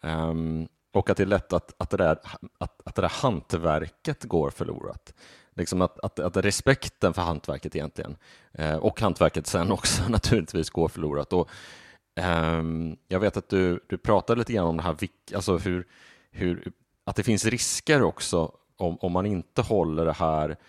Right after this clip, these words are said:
tydligt också kring och lyfter upp det här, att det här är faktiskt en, en yrkesroll som ska tas på allvar.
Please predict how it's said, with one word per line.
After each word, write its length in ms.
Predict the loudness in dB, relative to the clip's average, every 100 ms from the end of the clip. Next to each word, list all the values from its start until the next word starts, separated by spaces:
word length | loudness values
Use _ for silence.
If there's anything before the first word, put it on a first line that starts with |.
| _ _ -6 0
tydligt 600 | 0 0 -2 -4 -2 -6
också 320 | -8 -6 -6
kring 380 | -4 -4 -4 -2
och 100 | -2
lyfter 260 | -4 -8
upp 340 | -6 -6 -6 -6
det 80 |
här, 120 | -2 -4
att 100 | -4
det 60 |
här 180 | -4 0
är 140 | 0 -2
faktiskt 380 | -4 -6 -8
en, 240 | -6 -6 -8 _ -20 _
en 180 | -10 -4
yrkesroll 800 | -4 -4 -6 -6 -4 -2 -2 -2
som 140 | -6
ska 120 | -6
tas 280 | -6 -4 -4
på 100 | -4
allvar. 680 | -6 -6 -8 -10 -8 -10 -10